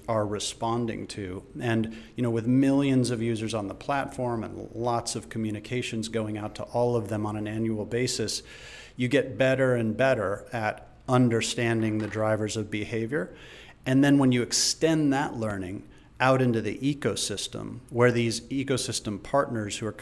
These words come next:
constantly innovating on engagement in their particular domains, again, whether it's, um, oh, whether it's a, you know, weight management program or something else, you get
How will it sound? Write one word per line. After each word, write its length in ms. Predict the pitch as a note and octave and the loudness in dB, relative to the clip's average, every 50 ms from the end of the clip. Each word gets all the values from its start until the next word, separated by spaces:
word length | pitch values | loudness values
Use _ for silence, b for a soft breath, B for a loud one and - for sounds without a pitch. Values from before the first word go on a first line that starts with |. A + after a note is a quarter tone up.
| - - - | -14 -8 -2
constantly 560 | C#3+ C3+ B2+ B2+ - - A#2 A2+ - G#2+ - | 0 0 0 0 -2 -4 -6 -8 -8 -10 -8
innovating 800 | - B2 B2+ B2+ A2+ G2+ A2 G#2+ G#2+ G2+ G#2+ G#2 G#2 G2+ B B B B B B B B - A#2 | -2 0 2 2 2 2 2 0 0 0 -2 -2 -2 -4 B B B B B B B B -4 -2
on 360 | A2+ A2+ A2+ A2 A2 A2+ A#2+ | 0 2 2 0 0 -2 0
engagement 680 | A#2 A#2 A2+ A2 B2 A#2+ B2 A#2+ A2 A#2 A#2 A2 - - | -2 0 0 2 2 2 2 0 -2 -2 -4 -4 -4 -4
in 200 | A#2+ A2+ A2 G2+ | -4 -2 -2 0
their 180 | A2+ A2 A#2 | 0 0 0
particular 640 | A2+ - - A2 - - A2 - - A#2 G#2+ G#2 G2+ | 0 -2 -8 -8 -6 -6 -8 -8 -8 -8 -6 -6 -8
domains, 640 | F2+ F2+ G#2+ G#2 G2+ A#2 B2+ B2+ B2 A#2 G#2+ G2+ F#2+ | -6 -6 -6 -6 -2 -2 0 2 2 2 0 -2 -4
again, 320 | G#2 F#2+ G#2 G2 G2 G2 | -6 -8 -8 -6 -6 -6
whether 260 | F#2+ F#2+ F#2 G2 F#2+ F#2+ | -6 -6 -6 -6 -6 -6
it's, 320 | F#2 - - - - - - - | -4 -4 -4 -4 -4 -6 -8 -10
um, 480 | A#2 G#2+ G#2 G2+ F#2+ F#2+ F#2+ F#2 - - - - - - | -8 -8 -8 -8 -8 -8 -8 -8 -10 -12 -18 -20 -14 -8
oh, 180 | C3 A#2+ A2 G#2+ | -4 -4 -2 -2
whether 280 | G2 A2 G#2 G#2 G2+ | -2 -4 -2 -2 -2
it's 240 | G2 G2 - - - | -2 -4 -4 -4 -2
a, 280 | G#2+ G2+ G2 G2 - - - D3+ | -2 -2 -2 -4 -6 -8 -8 -6
you 140 | A#2 A2+ | -4 -4
know, 80 | G#2+ G#2+ | -4 -4
weight 280 | G2 A2 A2 A2 A2 A2+ | -2 -2 -4 -4 -4 -4
management 520 | A2 G#2+ A2+ A2+ G#2+ A2 A2 A2 - - | -4 -4 -4 -4 -4 -4 -6 -6 -6 -6
program 460 | - A#2+ A2 G#2+ G#2+ G2+ G2+ G2+ G2 | -4 -2 -2 -2 -2 -4 -6 -6 -6
or 40 | G2 | -6
something 400 | - - A2+ G2 - A#2+ A#2 C3 | -4 -6 -6 -6 -6 -6 -2 0
else, 340 | F3 F3 C#3 B2 - - - B B B B B B B B B B B - | 2 2 2 2 0 -2 -6 B B B B B B B B B B B -2
you 160 | C#3 C3 C3 | 0 2 2
get 640 | A#2+ - - C#3+ C#3+ C#3 - - - - - - - | 2 2 4 6 6 6 6 2 -4 -14 -16 -20 -20